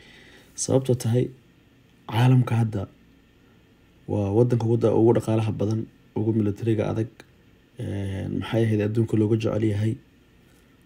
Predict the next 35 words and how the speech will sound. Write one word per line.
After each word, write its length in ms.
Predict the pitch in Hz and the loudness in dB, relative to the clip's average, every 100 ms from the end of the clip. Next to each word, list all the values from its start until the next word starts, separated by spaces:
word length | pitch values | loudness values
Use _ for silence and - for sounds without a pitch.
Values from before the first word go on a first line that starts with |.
| - | -8
Dal 240 | 104 123 123 - - - _ | 2 6 6 2 -6 -20 _
adduunka 540 | 113 113 139 135 127 - 123 | -4 0 0 2 -2 -2 -2
inta 280 | 127 - - | -2 -4 -4
ummad 320 | 113 123 131 - | 0 2 0 -4
ku 180 | - | -2
nool 280 | 123 107 92 95 - | 0 0 -4 -8 -12
ama 160 | 101 98 - | -8 -6 -2
inta 280 | 131 131 107 | -4 -2 -2
adduunka 460 | 117 131 117 107 | 0 0 0 -4
dalal 360 | 101 123 120 120 - | -6 -2 2 0 -2
ku 160 | - | -2
nool, 280 | 120 104 95 - - _ - _ _ _ _ - _ _ _ - | 0 0 -4 -12 -20 _ -20 _ _ _ _ -20 _ _ _ -4
waa 240 | 110 110 | 0 2
dalka 480 | 104 107 143 135 - | 2 4 4 4 -4
keliya 460 | 110 - 131 135 117 - - - 123 | -4 2 6 8 6 2 -12 -8 0
ee 100 | 117 | 4
la 100 | 117 | 4
dhihi 220 | 131 120 | 4 4
karo 160 | 117 107 | 2 0
waa 80 | 113 | 2
dalka 240 | 127 117 | 0 2
laga 140 | 113 123 | 2 2
noolaan 280 | 117 110 101 | 2 0 -2
karo. 200 | - 95 - - _ _ - - _ | -6 -10 -12 -20 _ _ -20 -20 _
Ama 160 | 113 120 | 0 2
qofka 260 | - 139 - | 2 2 2
inuu 160 | 135 131 | 4 4
noolaado, 400 | 117 110 104 101 | 4 2 0 -2
wuxuuna 340 | 107 143 170 | -2 4 6
ogol. 300 | 110 98 98 - - - - _ _ - - - - - | 8 4 -2 -8 -20 -20 -20 _ _ -20 -20 -20 -14 0
Maxay 180 | 151 160 | 6 6
sidan 200 | 156 135 | 8 6
ugu 100 | 139 | 8
hormareen 340 | 123 110 104 | 6 2 -2
marka? 220 | 101 - | -4 -10